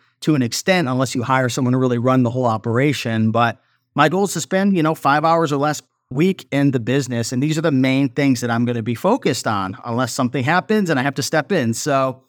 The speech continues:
hopefully you guys enjoyed this episode. If you did, be sure to go over to the E two A Flippers podcast on Apple, leave a positive review. If you wanna watch the video version of this, you could always go to YouTube at Rake and Profit and subscribe.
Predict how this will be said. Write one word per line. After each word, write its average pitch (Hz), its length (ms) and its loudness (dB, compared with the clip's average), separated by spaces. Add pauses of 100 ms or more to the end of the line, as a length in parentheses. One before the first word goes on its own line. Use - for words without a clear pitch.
(200)
hopefully 208 280 0
you 196 40 0
guys 185 220 2
enjoyed 175 280 0
this 160 180 -2
episode. 190 600 -2
If 143 220 -4
you 143 100 0
did, 165 320 0
be 180 120 -2
sure 294 160 -2
to 339 40 -4
go 247 200 4
over 220 120 0
to 202 120 -2
the 180 120 -2
E 196 60 2
two 190 180 -2
A 170 100 0
Flippers 170 420 -2
podcast 160 800 0 (300)
on 135 120 0
Apple, 151 400 0
leave 147 160 0
a 135 80 0
positive 135 560 0
review. 135 600 0
If - 160 -8
you 147 80 -2
wanna 139 200 4
watch 135 260 2
the - 80 -8
video 170 340 0
version 175 360 0
of 165 80 -2
this, 175 200 -2
you 139 60 -2
could 127 120 0
always 127 180 2
go 135 100 -2
to 113 100 0
YouTube 165 480 0
at 123 120 0
Rake 131 180 0
and 123 100 2
Profit 135 460 2
and 127 220 0
subscribe. 151 720 0